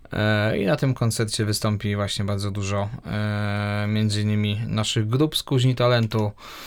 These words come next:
e, między innymi tutaj wokaliści, e, między innymi, e, chórzyści,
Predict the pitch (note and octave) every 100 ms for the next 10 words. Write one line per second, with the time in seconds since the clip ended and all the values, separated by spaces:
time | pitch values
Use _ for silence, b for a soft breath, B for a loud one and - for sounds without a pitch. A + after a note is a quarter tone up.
0 | B B - D#2+ A2 G#2+ G#2+ G#2 G#2 A2
1 | G#2+ A2 G#2+ G2+ G2+ A2+ G2+ G#2 A2 C3
2 | C3+ - A#2 A2 A2 G#2+ - G#2 G2+ G2+
3 | G2+ G#2 G#2+ G#2 G#2 G2+ G#2+ G#2+ G#2+ G#2
4 | G#2 A2 - F#2+ G2+ G2 G2 G2 G2+ G2
5 | - G#2 C3 C3+ - - A#2 A2 G#2+